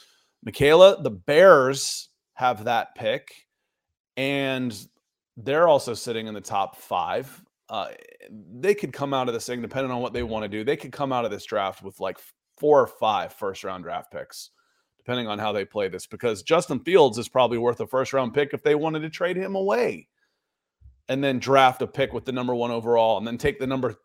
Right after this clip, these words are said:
three overall and spin it backwards. It's, you know, or they can come out of this with their, their quarterback, another first rounder, and Marvin Harrison Junior. I mean, it's, uh,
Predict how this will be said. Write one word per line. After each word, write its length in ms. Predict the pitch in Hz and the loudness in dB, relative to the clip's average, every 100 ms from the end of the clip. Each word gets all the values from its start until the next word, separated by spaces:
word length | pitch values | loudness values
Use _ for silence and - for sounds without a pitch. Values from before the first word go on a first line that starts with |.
| _ | _
three 280 | 147 151 143 | -2 0 2
overall 480 | 127 123 120 120 113 | 2 2 2 2 0
and 160 | 110 | -6
spin 320 | - - 139 | -8 -4 -4
it 100 | 113 | -4
backwards. 480 | 110 110 - 104 101 | -2 -2 -2 -8 -8
It's, 380 | 120 131 - - _ _ _ | -10 -10 -12 -16 _ _ _
you 80 | 107 | -12
know, 80 | 92 | -4
or 160 | 135 | 0
they 100 | 139 | 0
can 80 | 127 | -2
come 160 | 127 123 | -6 -4
out 140 | 120 | -2
of 60 | 120 | -2
this 200 | 120 - | -4 -8
with 140 | 104 | -8
their, 180 | 101 98 | -8 -8
their 160 | - 95 | -10 -12
quarterback, 680 | - 190 170 165 156 151 - _ _ _ _ _ _ _ - | -2 0 4 4 4 2 -18 _ _ _ _ _ _ _ -10
another 280 | 156 175 165 | -4 -2 0
first 260 | 156 156 | -2 -2
rounder, 440 | 151 143 143 143 131 | 0 0 2 0 0
and 440 | - 117 117 113 | -4 -8 -6 -4
Marvin 300 | 110 131 127 | 0 0 0
Harrison 400 | 131 135 131 120 | -2 -2 -2 -8
Junior. 340 | 110 117 95 - _ _ - | -8 -10 -10 -16 _ _ -14
I 40 | |
mean, 340 | 113 113 110 - | -10 -10 -10 -10
it's, 300 | 107 - - | -12 -12 -4
uh, 300 | 131 113 | 0 0